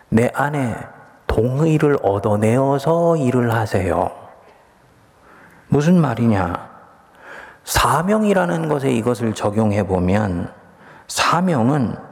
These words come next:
표면적으로는 한 사람의 외부에서 내면으로 일방적으로 치고 들어오는 것 같이 보이지만 사실은 그게 아니라는 거지요.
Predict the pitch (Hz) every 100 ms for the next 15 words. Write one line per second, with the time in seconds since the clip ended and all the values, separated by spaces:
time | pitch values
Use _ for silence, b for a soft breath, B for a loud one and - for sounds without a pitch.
0 | - B B B B B B B B B
1 | B _ _ _ _ _ _ - - 185
2 | 226 233 214 170 156 147 147 143 131 180
3 | 175 170 160 147 139 104 95 110 131 139
4 | 131 120 139 123 92 98 120 127 127 123
5 | 110 107 107 117 131 143 143 123 117 -
6 | - - 202 214 220 185 175 160 156 143
7 | 131 127 107 - 104 95 95 90 - 90
8 | 98 92 87 - B B B B B B
9 | B B - - 127 131 143 139 139 127
10 | 120 117 92 95 107 113 107 104 98 92
11 | 90 82 -